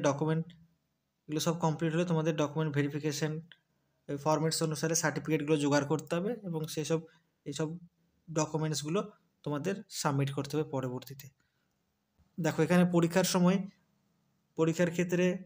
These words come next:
কতটা মার্কস তুলতে হবে এখানে বলে দিয়েছে, এটা মিনিমাম কোয়ালিফিকেশন মার্কস। সাব ইন্সপেক্টরের ক্ষেত্রে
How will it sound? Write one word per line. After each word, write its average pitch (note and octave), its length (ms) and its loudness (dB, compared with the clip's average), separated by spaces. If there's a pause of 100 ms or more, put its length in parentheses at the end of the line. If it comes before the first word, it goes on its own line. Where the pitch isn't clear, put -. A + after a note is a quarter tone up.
(960)
কতটা E3 300 2 (140)
মার্কস D#3+ 280 4
তুলতে E3+ 240 0
হবে E3+ 160 4
এখানে E3 180 2
বলে D#3 240 4
দিয়েছে, D3+ 220 -2
এটা F3 180 2
মিনিমাম E3+ 340 4
কোয়ালিফিকেশন D#3 640 2
মার্কস। C#3 260 0 (1500)
সাব E3 300 2
ইন্সপেক্টরের F3 520 2
ক্ষেত্রে F3 260 0